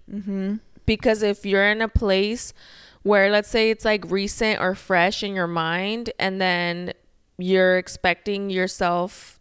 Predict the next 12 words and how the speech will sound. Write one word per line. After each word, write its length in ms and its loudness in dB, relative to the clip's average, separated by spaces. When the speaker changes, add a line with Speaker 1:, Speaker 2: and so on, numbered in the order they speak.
Speaker 2:
to 140 -2
forgive 640 -2
in 180 -6
that 180 -4
moment, 600 -2
you 140 2
have 140 4
to 100 -4
be 220 -4
patient 560 0
with 180 -2
yourself, 880 -2